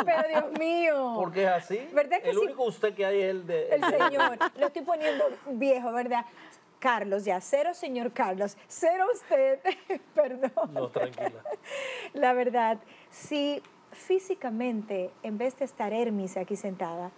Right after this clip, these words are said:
Speaker 1: estuviese el mismo Jesús que estuvo aquí en la tierra con nosotros, haciendo esta conversación con ustedes,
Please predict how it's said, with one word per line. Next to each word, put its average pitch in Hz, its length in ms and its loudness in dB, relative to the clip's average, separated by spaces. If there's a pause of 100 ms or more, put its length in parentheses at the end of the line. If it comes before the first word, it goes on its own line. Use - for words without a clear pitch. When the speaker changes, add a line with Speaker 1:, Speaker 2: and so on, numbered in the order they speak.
(220)
Speaker 1:
estuviese 240 840 -2
el 226 200 -4
mismo 277 480 -4
Jesús 302 520 -6 (240)
que 240 80 -8
estuvo 254 280 0
aquí 233 160 -4
en 214 80 -4
la 208 100 -2
tierra 226 340 -4
con 190 160 -4
nosotros, 330 600 -4 (600)
haciendo 240 600 -2
esta 240 300 -10
conversación 220 720 -8
con 208 180 -8
ustedes, 180 600 -10